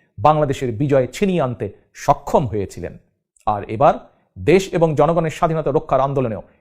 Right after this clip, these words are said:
কিছু বেইমান, বিশ্বাসঘাতক, কুচক্রী, সুবিধাবাদী, ফ্যাসিবাদের দোসর হয়ে দামি নির্বাচনের আড়ালে জনগণের বিপক্ষে অবস্থান নিয়েছে। এদের চিহ্নিত করে রাখুন।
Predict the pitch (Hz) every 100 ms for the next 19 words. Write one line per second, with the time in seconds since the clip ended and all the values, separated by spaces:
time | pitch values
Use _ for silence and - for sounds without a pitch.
0 | _ 214 - 147 170 170 95 - _ -
1 | 127 185 - 139 120 143 151 - - 156
2 | 185 170 139 143 143 131 120 - 160 160
3 | 143 127 - _ _ 104 160 160 175 123
4 | - _ _ _ - 101 147 170 160 139
5 | 143 139 127 - 127 139 147 - _ 104
6 | 143 170 165 123 120 _ - 98 165 180
7 | 202 - 127 123 - 110 104 85 - -
8 | _ _ _ 151 151 151 - _ _ -
9 | 202 180 180 139 - 110 113 147